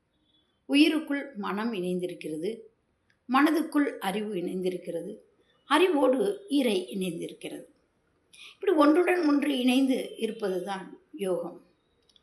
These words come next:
அது அறவாழ்வு என்றும் சொல்வார். ஏன், நான் மக்களுடன், இயற்கையோடு, இறையோடு இணைந்து வாழ்தலே அறவாழ்வு.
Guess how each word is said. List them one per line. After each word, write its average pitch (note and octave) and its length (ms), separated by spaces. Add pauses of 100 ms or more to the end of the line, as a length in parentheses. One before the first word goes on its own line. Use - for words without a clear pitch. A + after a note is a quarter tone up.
(760)
அது D#4 200
அறவாழ்வு C#4 680 (680)
என்றும் G3+ 400 (200)
சொல்வார். F#3 360
ஏன், C4 200
நான் A3 220
மக்களுடன், B3+ 720
இயற்கையோடு, A#3 640 (800)
இறையோடு B3 460 (120)
இணைந்து B3 420
வாழ்தலே G#3 560 (420)
அறவாழ்வு. E3+ 580